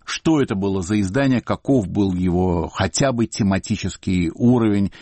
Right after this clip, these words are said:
и как жалко, что он не попадал мгновенно в руки советским читателям, а с большим запозданием и, в общем, разрозненно и почти случайно. Вот содержание тридцать второго номера. "Круг рассказчиков".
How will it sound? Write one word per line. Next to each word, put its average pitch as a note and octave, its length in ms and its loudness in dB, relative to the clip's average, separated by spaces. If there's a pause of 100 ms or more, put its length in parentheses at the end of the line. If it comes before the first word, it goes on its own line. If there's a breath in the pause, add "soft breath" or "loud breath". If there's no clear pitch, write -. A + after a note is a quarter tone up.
и A#2 100 0
как F#2+ 260 -2
жалко, F#2+ 640 0
что - 220 -6
он D#2+ 140 0
не E2+ 100 2
попадал E2+ 520 0
мгновенно F2+ 1080 2
в F2 160 -4
руки D#2+ 440 -2 (400 loud breath)
советским F3+ 560 0
читателям, D2 640 -2
а C#2+ 140 -2
с C#2+ 60 -4
большим D#2 440 0
запозданием F2 800 0
и, D#2 160 -6
в D2+ 100 -4
общем, D#2+ 320 -4
разрозненно D#2+ 680 0
и C#2+ 100 -4
почти - 380 -6
случайно. - 600 -4 (180)
Вот F#3 160 -2
содержание G2+ 640 -2
тридцать - 320 -6
второго D2+ 380 -4
номера. - 360 -8 (180)
"Круг G#3 320 -6
рассказчиков". - 880 -8